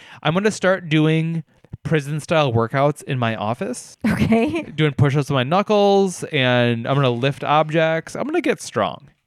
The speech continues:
Speaker 1: I'm gonna do tattoos with pens, and I th-, I, this is gonna, I'm gonna come out stronger than
Speaker 2: Okay.
Speaker 1: ever. What are you gonna, if we do get quarantine, what are, what are your hot tips for surviving it? What do you, what, what, what do you wanna, like, so I don't like the word guilty pleasure because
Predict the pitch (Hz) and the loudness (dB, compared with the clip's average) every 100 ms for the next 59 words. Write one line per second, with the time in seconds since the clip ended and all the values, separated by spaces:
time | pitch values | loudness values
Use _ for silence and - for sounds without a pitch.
0 | _ _ 147 190 220 175 180 180 156 - | _ _ -2 0 0 0 -2 0 -2 -2
1 | 165 160 156 135 - 135 127 151 196 - | -2 0 0 -2 -2 -4 -2 -4 -8 -14
2 | _ 151 139 131 127 127 123 120 120 - | _ 0 2 2 2 0 -2 -8 -12 -20
3 | _ 131 156 - _ 185 170 151 175 208 | _ 0 0 -4 _ -10 -4 -2 0 0
4 | 214 196 165 - 175 202 185 147 - - | -2 -2 -4 -2 -2 0 0 -2 -4 -4
5 | 135 123 127 117 123 143 - 226 131 131 | 0 0 0 0 0 -4 -2 2 4 2
6 | 95 101 - - 160 226 214 208 196 202 | 0 -4 -10 0 2 2 2 2 0 0
7 | 180 - 196 220 180 185 156 - 165 165 | 0 2 4 2 2 0 0 -2 -2 -2
8 | 156 135 127 139 151 147 151 156 151 143 | -2 -2 0 0 0 -2 0 0 0 -2
9 | - 147 - - - 127 123 135 131 127 | -4 -8 -10 -8 -2 -2 -2 -2 -2 -2
10 | 113 - - _ _ _ _ _ 156 180 | -4 -8 -14 _ _ _ _ _ -2 0
11 | 160 170 170 185 170 - 208 277 262 202 | 0 2 2 2 -4 2 4 6 6 6
12 | 190 180 147 123 127 - - _ - 185 | 4 2 2 2 -2 -14 -20 _ -2 -2
13 | 170 _ _ _ - 156 208 190 165 151 | -2 _ _ _ -2 0 2 0 0 0
14 | 135 135 127 117 113 113 110 107 135 131 | 2 0 2 -2 -2 -2 0 0 0 -2
15 | 117 107 104 | -2 -2 -4